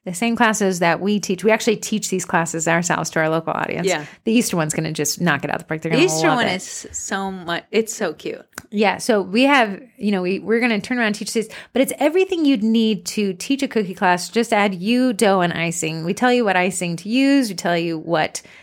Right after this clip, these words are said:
Speaker 1: uh, the cutters, you can order them from Sweet Pink Olive.
Speaker 2: Yeah, we
Speaker 1: Her
Speaker 2: partnered with her to make it
Speaker 1: Isn't
Speaker 2: really
Speaker 1: her cousin
Speaker 2: easy.
Speaker 1: who draws the stuff?
Speaker 2: I
Speaker 1: Isn't
Speaker 2: think it
Speaker 1: he?
Speaker 2: is her cousin. The one who made the sticker for us is the one who's been
Speaker 1: Right.
Speaker 2: designing.
Speaker 1: So there's quite a few hands in this honey pot to make this production drop every month, but
Speaker 2: Yeah.
Speaker 1: it is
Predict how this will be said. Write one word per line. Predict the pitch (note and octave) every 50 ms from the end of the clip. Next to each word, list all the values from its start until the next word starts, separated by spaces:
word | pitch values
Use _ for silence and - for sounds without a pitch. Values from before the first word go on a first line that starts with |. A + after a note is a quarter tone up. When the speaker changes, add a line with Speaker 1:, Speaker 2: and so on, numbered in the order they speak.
| - _ _ -
Speaker 1:
uh, | - G3 F3
the | F3+
cutters, | F3 - - - - G3+ D#3 D#3
you | E3+ F3
can | F#3+ F3
order | E3+ F3 F3+ F3+ E3
them | E3+ E3 E3 D#3+
from | D#3+ D#3+ E3 D#3
Sweet | - - A#3 G#3 -
Pink | - G#3 F3 E3
Olive. | D3+ D#3+ D#3+ E3 D#3+ D#3 F3
Speaker 2:
Yeah, | G#3+ A3 A#3 A#3+ A3+
we | F#3 F#3 G#3+
Speaker 1:
Her | G#3+ G#3
Speaker 2:
partnered | G3+ G3+ F#3+ F3+ F#3+ F#3
with | F#3+ F#3+ G3 A3
her | G#3 G3
to | F#3+
make | F#3+ G3 G3+
it | G3+
Speaker 1:
Isn't | G#3 C#4+ D4+
Speaker 2:
really | F4+ G#4 E4+ D#4+
Speaker 1:
her | G3+
cousin | A#3 G3+ - A3+ A#3+
Speaker 2:
easy. | A#3 G#3+
Speaker 1:
who | A#3+ A3+
draws | F#3+ F#3 F#3+ F#3+ G#3 A3
the | G#3 A3
stuff? | - - - A3+ A#3+ A#3 - _ _ -
Speaker 2:
I | -
Speaker 1:
Isn't | F#3 G#3 G#3
Speaker 2:
think | C4 C4 C#4
it | C#4+
Speaker 1:
he? | C4
Speaker 2:
is | G#3 -
her | A3
cousin. | G#3 - - F#3+ F#3 - A3 A3 A3 A3 - -
The | - G3
one | G3 G3+ G#3+ A3
who | A#3+ C4+
made | B3+ A3+ A3 F3+
the | F#3 F3
sticker | - - F3+ E3 E3 F3
for | D#3+ - - F3+ F3+
us | F#3 F#3+ F3+ - D#3+
is | D#3
the | E3+ E3
one | D#3 D3+ D3
who's | C#3+ E3 D3+
been | F#3 F3+
Speaker 1:
Right. | E3+ D#3 D3+ C#3+
Speaker 2:
designing. | D3+ D3 D#3 -
Speaker 1:
So | - A#3 G#3+ G3 F#3 F#3 - - -
there's | G#3 C#4 E4 F4
quite | - - - D#4 D#4+ F4
a |
few | E4 - C4+ C#4+ C#4 C4+ B3+ A3+
hands | G#3 G#3 A#3+ A3+ G#3+ G3 F3+
in | F#3+
this | F#3+ F#3+ -
honey | - A#3 A3 G3 F3
pot | G3 G3 E3 - -
to | -
make | G3 F3+ F#3 F3+ F3+ -
this | F3+ E3+ E3+ F3 - -
production | _ _ - - A3+ G#3 - G3 G3 G3+ G3+ - - - F#3 F3+ F#3+
drop | - E3+ E3 D#3+ F3 F#3 G3
every | G#3 G3+ A3 A3
month, | G#3+ A3 A3 G#3+ G#3+ G#3+ - -
but | G3 F#3
Speaker 2:
Yeah. | F3+ F#3+
Speaker 1:
it | A#3 A#3
is | A3+ G#3 - -